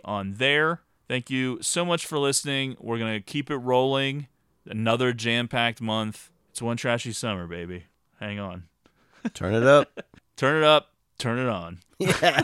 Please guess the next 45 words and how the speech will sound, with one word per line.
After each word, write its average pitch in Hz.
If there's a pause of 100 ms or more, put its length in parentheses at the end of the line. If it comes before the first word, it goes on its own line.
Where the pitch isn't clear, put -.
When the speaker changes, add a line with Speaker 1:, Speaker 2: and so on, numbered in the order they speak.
(120)
Speaker 1:
<laughs> -
Turn 160
it 151
up 156
to 135
get 113
turned 127
on. 104
Speaker 2:
<laughs> -
Yeah. 269 (140)
Speaker 1:
One -
trashy -
summer. 127 (500)
<laughs> -
Meanwhile, 151 (160)
The 143
Hand 165
That 170
Rocks 170
the 185
Cradle 165
is, 135
like, 135
one 147
of 143
the 135
least 117
trashy 139
Speaker 2:
<laughs> 160
Speaker 1:
movies 135
we've 139
ever 117
done. 113
<laughs> - (1120)
The 165
Bad 170
News 175
Bears 127
would 147
have 143
made 143
more 151
sense. -
Speaker 2:
Probably 135
true, 127